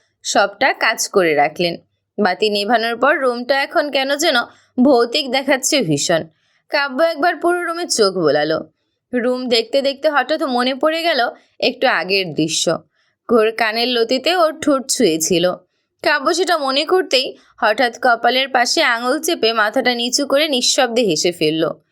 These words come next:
জোস ফিলিংস ছিল সেটা। পরপর নিজেকে সামলে কাব্য ও কুহুর মেঝেতে পড়ে থাকা ওড়না চোখে লাগানোর জন্য ওঠাতেই হঠাৎ কি মনে করে কাব্য ওড়নাটা ছুঁড়ে ফেলল অন্য পাশে।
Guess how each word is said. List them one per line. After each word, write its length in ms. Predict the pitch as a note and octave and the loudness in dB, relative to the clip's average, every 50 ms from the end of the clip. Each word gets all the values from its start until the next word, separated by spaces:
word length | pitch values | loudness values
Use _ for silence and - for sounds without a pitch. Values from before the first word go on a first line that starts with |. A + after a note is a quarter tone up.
| _ _ _ _ _ _ - G#3 G#3 F#3+ F3+ | _ _ _ _ _ _ -4 -2 -2 0 0
জোস 360 | B3 B3 B3 - - - - | 2 2 2 2 0 -2 0
ফিলিংস 540 | - G#3+ F#3+ G3 G3 G#3 G#3+ - - - - | 0 0 2 2 0 -2 -2 -4 -4 -2 0
ছিল 220 | - G3 D#3+ E3 | 0 0 0 0
সেটা। 360 | E3 - E3 D3+ D#3+ D#3 D#3 - - _ _ _ _ _ _ _ - | -2 -2 -2 -2 -2 -4 -8 -8 -12 _ _ _ _ _ _ _ -2
পরপর 380 | E4 D4+ D#4 E4 D4+ E4 F#4 | 0 0 0 -2 -2 -2 -2
নিজেকে 640 | F4+ D#4+ C#4+ C4+ C4 A#3 D4 D#4 E4 E4 - F4+ F4+ | -2 -2 -4 -4 -2 0 -2 -2 -2 -2 -2 -2 -2
সামলে 480 | - - F4 D4+ D#4 C#4+ A#3+ A3 - | 0 0 -2 -2 -2 -2 -2 -2 -2
কাব্য 400 | - - B3 A3 G#3+ G#3 G#3 G#3 | -2 -2 -2 -2 -2 0 0 0
ও 140 | C4+ C4+ C#4 | 0 0 0
কুহুর 380 | C4 C4+ C4+ C4 C4+ D4 D#4 D4 | 0 0 0 2 2 0 0 0
মেঝেতে 360 | C4+ A#3+ A#3+ A#3+ C4+ A#3+ C#4 | -2 -2 0 0 -2 -2 -2
পড়ে 300 | C4 - B3+ A#3+ B3+ C4 | 0 0 0 0 0 -2
থাকা 280 | C4 D4+ C#4 C#4 D#4 C#4 | -4 -4 -2 0 0 0
ওড়না 420 | B3+ B3 B3+ B3+ C#4+ D#4+ - - _ _ _ _ _ _ | 0 -2 -2 -2 -4 -4 -4 -8 _ _ _ _ _ _
চোখে 300 | - - E4 E4+ F4+ F#4+ | -2 -2 0 2 2 2
লাগানোর 500 | D#4+ C4 A#3 A#3 B3 C4 C4+ C#4 D4 D4+ | 2 2 0 0 -2 -2 -2 -2 -2 -2
জন্য 240 | B3+ C#4+ D#4+ D#4 D4+ | -2 -2 0 2 2
ওঠাতেই 560 | C4+ B3 B3 B3+ D4 D4 C#4+ - D#4 C#4 D#4+ - - _ _ _ _ - | 2 2 2 0 0 0 0 0 0 0 -2 -6 -14 _ _ _ _ -2
হঠাৎ 400 | - D4 C4+ C4+ F4+ F#4 C#4+ - | 0 0 2 2 0 0 0 -2
কি 140 | - F4+ F4+ | -4 -4 -2
মনে 300 | D#4+ C#4+ C4+ C#4 D4 D4+ | -2 -2 0 0 0 0
করে 240 | D4+ D#4+ E4+ F#4+ | 0 0 0 0
কাব্য 260 | - E4+ D#4 C#4 C4 D#4 | 0 -2 -2 0 0 0
ওড়নাটা 420 | C#4+ C4+ C4+ C4+ C#4 C#4 - C#4 | 0 0 0 -2 -2 -2 -2 -2
ছুঁড়ে 360 | - - - C#4+ C#4 C#4 D4+ | -2 -2 -2 -2 -2 -2 -2
ফেলল 280 | D4+ E4+ D#4 D#4 D#4+ D4 | 0 0 0 2 2 2
অন্য 340 | A#3+ F#3 E3+ F3 F3 F3 E3 | 2 2 0 -2 -4 -2 -2
পাশে। 380 | D#3+ D#3 D#3+ - - F3+ - | -2 -2 -2 -2 -4 -6 -6